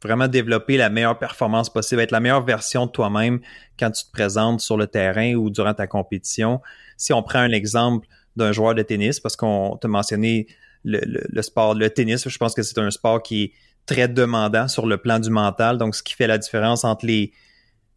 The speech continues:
les, le top dix au monde versus le reste, c'est souvent entre les deux oreilles. Alors, euh, la préparation mentale vient solidifier tout ce que tu as comme acquis physique, technique, tactique.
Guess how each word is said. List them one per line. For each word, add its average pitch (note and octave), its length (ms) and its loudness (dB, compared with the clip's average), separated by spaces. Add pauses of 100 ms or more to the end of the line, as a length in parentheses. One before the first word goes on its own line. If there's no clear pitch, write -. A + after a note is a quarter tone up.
(160)
les, A#2 420 2
le A2 100 2
top A2 240 0
dix C3+ 260 0
au C3 100 4
monde C3 340 2
versus B2 420 0
le B2 100 4
reste, B2 440 2
c'est - 180 -2
souvent A#2 480 0
entre A2+ 200 0
les A2+ 60 0
deux A2 220 2
oreilles. A2 340 0 (500)
Alors, G#2+ 380 4
euh, G2+ 520 0 (240)
la G#2+ 100 0
préparation A#2 500 0
mentale A#2 500 2
vient A#2 420 0 (920)
solidifier C#3+ 840 0
tout D3+ 160 -6
ce - 80 -8
que - 80 0
tu B2 260 -2
as B2+ 80 2
comme A2+ 280 0
acquis B2 500 -2
physique, A#2+ 560 -2
technique, A#2 460 0
tactique. - 680 -2